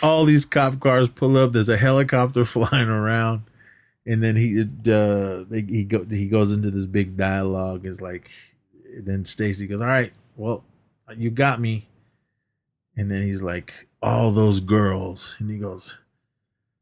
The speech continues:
he goes, "I, I don't know why." He goes, "I, I don't know what it is. There's, like, a voice in my head telling me to do it." And he goes, "And I'm sick."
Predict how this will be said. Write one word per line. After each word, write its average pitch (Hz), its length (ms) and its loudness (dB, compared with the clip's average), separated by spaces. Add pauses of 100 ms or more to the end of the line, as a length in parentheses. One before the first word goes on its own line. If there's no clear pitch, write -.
(120)
he 113 80 -4
goes, 113 160 2
"I, 135 200 2
I 127 120 2
don't 135 180 4
know 143 160 6
why." 139 300 2
He 117 60 2
goes, 110 260 -4
"I, 110 240 -6
I - 20 0
don't 123 140 4
know 127 100 4
what 131 220 4
it 127 120 4
is. 127 280 4
There's, 113 160 0
like, 120 160 0
a 117 40 4
voice 131 380 4
in 123 80 4
my 123 160 4
head 131 320 4
telling 127 320 2
me 127 140 2
to 120 100 2
do 143 240 4
it." 110 180 0 (800)
And 117 80 0
he 117 80 2
goes, 113 180 2
"And 117 120 0
I'm 117 100 0
sick." - 680 0